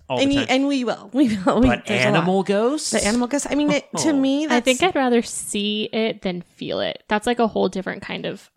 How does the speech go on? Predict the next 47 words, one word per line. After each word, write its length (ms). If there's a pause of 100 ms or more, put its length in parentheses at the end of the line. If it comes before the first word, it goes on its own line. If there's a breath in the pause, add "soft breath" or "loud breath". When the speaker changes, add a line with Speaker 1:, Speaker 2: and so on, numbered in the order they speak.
(120)
Speaker 1:
Oh, 120
Speaker 3:
terror. 180
Speaker 1:
I 180
don't, 220
I 60
Speaker 2:
Good 60
Speaker 1:
don't 220
even, 220
Speaker 2:
observation. 420
Speaker 1:
ew. 320
Speaker 2:
Good 140
Speaker 1:
Yeah. 80
Speaker 2:
observation. 680
Speaker 3:
Yeah. 40 (440)
Speaker 2:
Something 380
crawling 400
across 300
your 80
back, 500
like, 300 (300)
uh, 160
no, 640
I 140
don't 180
want 180
that. 220
But 120
I, 200
but 220
if 140
I, 240
if 160
I 40
am 140
gonna 140
see 400
a 100
full 440
body 320
apparition, 580
I'd 80
much 260
rather 160
be 120
a 60
cat 320
than 340